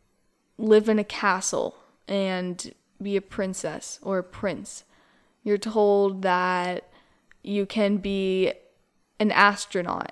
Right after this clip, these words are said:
and you can explore planets and study amongst the stars. You're told you can do anything when you're younger. And so I think children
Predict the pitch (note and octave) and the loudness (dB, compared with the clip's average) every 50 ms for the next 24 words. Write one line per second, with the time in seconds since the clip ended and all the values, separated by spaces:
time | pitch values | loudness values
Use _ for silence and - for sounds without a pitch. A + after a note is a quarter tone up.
0 | - - F#3 G3 G3 F#3+ F#3+ F#3+ - G#3+ G3 F#3+ - - - - - - G#3 G#3 | -8 -6 -4 -2 -2 -2 -4 -2 -2 -2 -2 -2 -2 -6 -8 -10 -6 0 4 4
1 | G3+ G3+ G3 F#3+ F#3 F#3 F#3 F3+ - - - - - G#3+ G3+ G3+ F#3+ E3 D#3+ - | 6 6 6 4 4 2 0 -2 -6 -10 -14 -8 -6 -2 -2 -2 -2 -2 -2 -4
2 | - - - - - - F3+ F3 F3 E3+ E3+ F3 G3+ B3+ - _ _ _ _ _ | -6 -8 -14 -14 -10 -8 -6 -6 -6 -8 -8 -10 -12 -14 -18 _ _ _ _ _
3 | _ - - - - - - G#3 G#3 G#3 G#3 G#3 G#3 G3+ G3+ G3 F#3+ F#3+ F#3+ F#3 | _ -16 -12 -10 -10 -2 2 4 4 4 4 4 2 2 2 2 0 0 -2 -4
4 | - - - - G3+ F#3+ - - - - G3 G3 - - - - - - - - | -6 -8 -10 -10 -10 -8 -8 -6 -4 -2 0 0 0 -2 -4 -6 -10 -14 -16 -18
5 | - _ _ _ _ _ _ _ _ _ _ _ _ _ _ _ _ _ _ - | -20 _ _ _ _ _ _ _ _ _ _ _ _ _ _ _ _ _ _ -4
6 | G#3+ G#3 A3 A#3 A#3+ A#3+ A3 A#3 A#3 A3 A#3 A3+ G#3+ F#3+ - - G3+ A#3+ C#4 C#4+ | -2 0 4 6 6 6 6 6 4 6 6 6 6 6 4 4 6 6 6 6
7 | C#4 A3+ G3 F#3 F3+ F#3 F#3 F3+ F3 F3+ F3 F3+ F3 F3 F3+ F3 - - - - | 6 4 0 0 0 -2 -2 0 0 0 0 -2 -4 -4 -6 -6 -8 -8 -8 -10
8 | - _ _ _ _ _ _ _ _ - G#3+ G#3 G3+ - - G#3+ G#3 G3+ G3+ G3+ | -14 _ _ _ _ _ _ _ _ -2 -2 0 0 2 4 6 8 10 10 8
9 | G3 G3 G3 - - - _ _ _ _ _ _ _ _ _ _ _ _ _ _ | 8 4 2 -2 -6 -14 _ _ _ _ _ _ _ _ _ _ _ _ _ _
10 | _ _ _ _ _ - G#3+ G#3+ G#3+ - A3+ A3 A3 A3 - - - - A3+ G#3 | _ _ _ _ _ 0 2 2 2 4 4 4 4 2 -2 -4 -4 2 4 6
11 | G#3 G3+ A3 A#3 A#3+ B3+ C4 C4 C4 C4 | 6 8 8 8 8 8 8 8 8 6